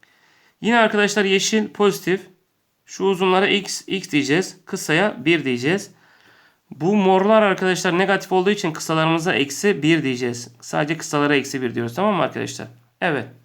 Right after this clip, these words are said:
Dolayısıyla burada da yine verilen dikdörtgen alanı soruluyor aslında. Bunları birleştirdiğimizde oluşan dikdörtgen bu parçaların tamamından oluştuğu için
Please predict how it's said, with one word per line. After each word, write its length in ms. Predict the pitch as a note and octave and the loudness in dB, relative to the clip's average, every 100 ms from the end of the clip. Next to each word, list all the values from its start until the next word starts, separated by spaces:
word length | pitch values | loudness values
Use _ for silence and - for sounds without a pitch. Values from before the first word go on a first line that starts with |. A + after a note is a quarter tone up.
| _ _ _ _ - | _ _ _ _ -8
Dolayısıyla 680 | F3 G3 G3+ A3 G3+ G3+ - _ _ | 0 0 2 2 2 0 -6 _ _
burada 280 | C#3 D#3 G3+ | -4 0 2
da 60 | G3 | 2
yine 420 | F3+ F#3 E3+ F3+ - _ | 2 2 2 0 -8 _
verilen 400 | B2 C#3 D#3 F3 | -4 -2 0 0
dikdörtgen 580 | D3+ D3 D#3+ D3+ E3 F3 | -2 -2 -2 -2 -2 -2
alanı 340 | - B2+ C#3+ F3 | -2 0 0 -2
soruluyor 500 | D#3+ C3 B2+ B2 - | -4 -2 0 0 0
aslında. 680 | A#2+ A#2+ A#2+ A#2 B2 F#3 - _ _ _ _ _ _ _ _ _ _ _ _ _ C#3+ | -4 -6 -8 -6 -4 -6 -8 _ _ _ _ _ _ _ _ _ _ _ _ _ -8
Bunları 300 | C#3 D3 D3 | -2 0 0
birleştirdiğimizde 760 | C#3+ C#3+ D3 C3 C#3 C#3+ D#3 | 0 0 -2 -2 0 0 0
oluşan 360 | C#3 C3 D#3 C#3 | -2 0 -2 -4
dikdörtgen 580 | A#2+ C3 A#2+ D#3 E3 | -4 -6 -4 -2 -2
bu 100 | D#3 | -2
parçaların 460 | D#3 C#3+ C3+ C#3 D3+ | -4 -4 -2 -4 -2
tamamından 520 | D3+ D3+ C#3 B2+ A#2+ | 0 0 0 -2 -2
oluştuğu 300 | A#2+ B2+ - | -4 -4 -6
için 300 | - - F3+ | -6 -4 -6